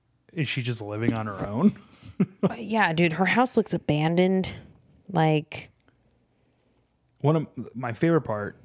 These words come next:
Speaker 1: so Alex and his parents, uh, drive L A Lauder home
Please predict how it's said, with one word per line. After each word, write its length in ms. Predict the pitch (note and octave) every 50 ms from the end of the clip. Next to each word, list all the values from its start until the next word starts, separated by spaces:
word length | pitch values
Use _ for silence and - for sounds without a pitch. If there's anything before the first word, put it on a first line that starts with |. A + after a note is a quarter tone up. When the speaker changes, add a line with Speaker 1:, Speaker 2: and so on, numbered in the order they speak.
| - - - -
Speaker 1:
so 540 | - - B2+ A2+ G#2+ G#2+ G#2+ D#2+ C2 - - -
Alex 400 | - B2 B2+ C3+ C#3+ D3 C3+ -
and 160 | C#3+ C3 B2
his 100 | A#2+ A2+ -
parents, 640 | - - B2 A#2+ A#2 A2 G#2 G2+ - - - - _ _ _ _ _ -
uh, 220 | A#2 A2 G#2 G2+ G#2
drive 380 | A2 - A#2 A2 A2+ A2 G2+ - _ _ _ _ _ _ _ -
L 160 | B2+ A#2+ A#2
A 60 | A2+
Lauder 260 | A2 G#2+ G#2+ G2+ F#2+
home 720 | F#2+ - - - - D3 C#3 C3 A2 G2 F2+ F2+ F2+ F#2